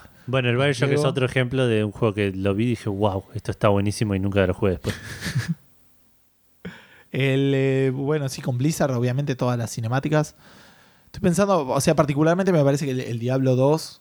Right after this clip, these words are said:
Speaker 2: hace muy bien, o sea, la, la primera quest y toda esa primera parte, eh, también me, me atrapó zarpado. Dije, "Qué bueno esto que estoy haciendo". Habiendo jugado, obviamente, el Diablo uno, ¿no? Pero,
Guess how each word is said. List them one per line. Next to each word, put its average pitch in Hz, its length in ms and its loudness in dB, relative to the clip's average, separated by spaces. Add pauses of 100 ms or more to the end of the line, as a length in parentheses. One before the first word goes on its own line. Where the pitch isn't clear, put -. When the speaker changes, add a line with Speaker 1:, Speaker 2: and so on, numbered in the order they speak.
(140)
Speaker 2:
hace 120 220 -10
muy 127 400 -2
bien, 127 240 0
o 123 80 -6
sea, 110 140 -6 (100)
la, 107 180 -6
la 113 160 -2
primera 127 320 2
quest 135 320 2
y 117 60 -4
toda 127 100 2
esa 120 140 -2
primera 113 320 -2
parte, 113 560 -4 (200)
eh, 110 100 -14 (120)
también 101 320 -4
me, 87 160 -2
me 87 120 -2
atrapó 92 280 -2
zarpado. 104 400 0
Dije, 104 340 -6
"Qué - 100 0
bueno 117 300 2
esto 110 200 -2
que 104 60 0
estoy 110 180 -2
haciendo". 123 340 0 (420)
Habiendo 113 300 2
jugado, 107 300 4
obviamente, 104 320 0
el 98 80 -4
Diablo 101 260 2
uno, 101 240 0
¿no? 101 140 0
Pero, 95 300 -4